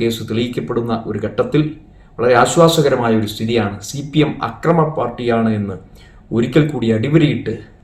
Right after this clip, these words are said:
തെളിയിക്കപ്പെട്ടിരിക്കുന്നു. ഈ അവസരത്തിൽ ശരത്ലാലിൻ്റെയും കൃപേഷിൻ്റെയും മാതാപിതാക്കളെ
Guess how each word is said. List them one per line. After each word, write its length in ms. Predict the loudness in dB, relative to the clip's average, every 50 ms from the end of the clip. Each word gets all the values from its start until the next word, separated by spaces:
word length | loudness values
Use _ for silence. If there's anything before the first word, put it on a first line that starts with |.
| -6
തെളിയിക്കപ്പെട്ടിരിക്കുന്നു. 920 | -4 -2 -2 -2 -2 -2 -4 -6 -6 -6 -6 -6 -6 -4 -2 0 0 0 0 -4 -8 -16 -20 -20 -20 -20 -20 -20 -20 -20 -20 -20 -12 -6 -2 -2
ഈ 40 | 0 2 2 2 2 2
അവസരത്തിൽ 440 | 2 2 2 2 0 0 0 -2 -2 -4 -4 -8 -14 -8
ശരത്ലാലിൻ്റെയും 760 | -2 0 0 0 2 4 2 4 2 2 0 -2 -2 0 0 -2 -2
കൃപേഷിൻ്റെയും 640 | -2 0 0 0 0 0 -4 -4 -2 -2 -2 -2 -4 -6 -12 -18 -20 -20 -20 -12 -4 0
മാതാപിതാക്കളെ 640 | 4 6 8 8 8 8 6 6 4 2 0 -2 -2